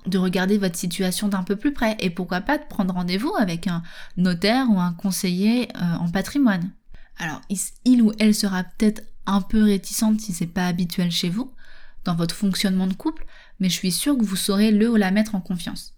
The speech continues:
Exprimez-lui votre besoin de parler de ce sujet.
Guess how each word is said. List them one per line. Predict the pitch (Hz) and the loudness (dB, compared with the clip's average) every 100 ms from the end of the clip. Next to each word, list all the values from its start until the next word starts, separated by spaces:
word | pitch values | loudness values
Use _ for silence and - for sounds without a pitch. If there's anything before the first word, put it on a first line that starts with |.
| - - - - - | -20 -20 -18 -18 -6
Exprimez-lui | 226 - - - 240 220 208 208 226 | -4 -4 -2 0 4 6 6 6 4
votre | 196 196 | 2 -2
besoin | 170 165 175 170 185 247 349 - | -4 -2 -2 -2 -2 -2 -4 -8
de | 196 190 | -2 -2
parler | 170 175 202 | 0 2 2
de | 208 | 0
ce | - 185 | -2 -6
sujet. | - 165 - | -4 -6 -6